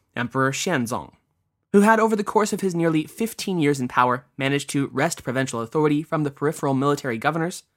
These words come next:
and back under his administration's central control, and at least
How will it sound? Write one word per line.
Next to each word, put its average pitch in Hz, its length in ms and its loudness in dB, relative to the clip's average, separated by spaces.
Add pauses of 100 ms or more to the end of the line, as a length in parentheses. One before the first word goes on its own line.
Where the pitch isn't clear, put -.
and 147 140 -2
back 143 240 4
under 135 200 -4
his 151 180 -4
administration's 139 720 -4 (100)
central 107 300 -8
control, - 540 -6 (340)
and 165 120 2
at 180 120 0
least 233 320 -2